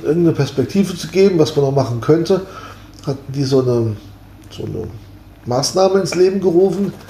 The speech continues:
die für mich jetzt leider ein bisschen spät kam. Ich hätte es gerne letztes Jahr irgendwann gemacht. Aber das Coole dabei war, war halt, die haben gesagt, okay, ähm, die Leute sollen sich einfach mal ausdenken, was sie immer schon mal ganz gerne gemacht hätten, oder haben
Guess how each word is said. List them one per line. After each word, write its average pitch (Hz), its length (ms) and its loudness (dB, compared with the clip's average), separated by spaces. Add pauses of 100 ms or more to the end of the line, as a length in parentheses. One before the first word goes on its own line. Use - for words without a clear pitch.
die 147 60 -2
für 123 100 -8
mich 151 140 -2
jetzt 139 120 0
leider 147 180 6
ein 143 80 0
bisschen 127 200 -6
spät 160 340 0
kam. 190 200 2
Ich 160 60 0
hätte 156 160 -2
es - 120 -10
gerne 143 200 0
letztes - 280 -8
Jahr 139 220 2
irgendwann 202 220 -4
gemacht. 101 260 -2 (960)
Aber 156 560 2 (1120)
das 117 240 -8
Coole 165 220 4
dabei 143 440 4
war, 127 160 -2
war 127 140 0
halt, 143 180 0 (520)
die 117 80 -2
haben 147 160 -2
gesagt, 143 340 -2
okay, 131 400 0 (760)
ähm, 131 300 -2 (300)
die 139 60 -6
Leute 147 200 6
sollen 156 220 2
sich 160 120 -4
einfach 156 160 -2
mal 151 100 0
ausdenken, 160 520 0
was 147 140 2
sie 143 80 -2
immer 175 160 0
schon 165 160 -2
mal 160 120 0
ganz 143 300 0
gerne 151 220 2
gemacht 131 400 -2
hätten, 147 380 -2 (580)
oder 139 160 2
haben 135 240 0